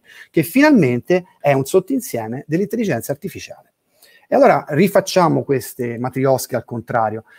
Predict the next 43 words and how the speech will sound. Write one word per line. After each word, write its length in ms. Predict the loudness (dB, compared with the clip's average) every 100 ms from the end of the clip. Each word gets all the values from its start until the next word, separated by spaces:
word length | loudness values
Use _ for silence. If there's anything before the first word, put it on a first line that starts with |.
| _ -2
cominciando 440 | 2 2 2 2
però 140 | 2 4
non 180 | 4
dall'intelligenza 600 | 4 4 0 -4 -4 -4
artificiale 400 | -8 -6 -4 -2
perché 240 | -4 -8 -10
ci 100 | -8
arriveremo 380 | -6 -4 -2 -4
in 80 |
fondo, 260 | -2 -4 -2
ma 140 | -2
dal 160 | 0 0
machine 360 | -2 -6 -8 -8
learning. 360 | -10 -16 -20 _ _
Eh, 140 | -8 -6
cos'è 220 | -2 0
il 80 | 0
machine 360 | -4 -8 -10 -10
learning? 280 | -12 -16 -8
Quando 260 | -2 2
è 140 | 2 0
che 260 | -2 -2 -2 _ -20 -12
si 220 | -4 0
dice 400 | 0 2 0 0
che 280 | 2 0 0
una 180 | -2 0
macchina 680 | 0 -2 -4 -4 -2 -4 -8 _ _ -18 -6
aumenta 460 | 0 4 4 4 2
la 100 | 4
propria 540 | 2 2 2 0 -2
capacità 560 | -6 -4 -4 -4 -4 0
con 140 | 0
l'esperienza? 600 | 0 0 -4 -2 -4 -2
Beh, 220 | 2 0 -2 -20 -12
ci 160 | -2
vuole 460 | 4 6 6 2 -4 _ _
l'esperienza, 720 | -6 -2 0 0 -2 -10 -10 -10
i 80 | -10
dati, 420 | -10 -10 -12 -12 _ _ _
ci 100 | 2
vuole 120 | 2
un 120 | 2
task, 480 | 2 0 -2 -14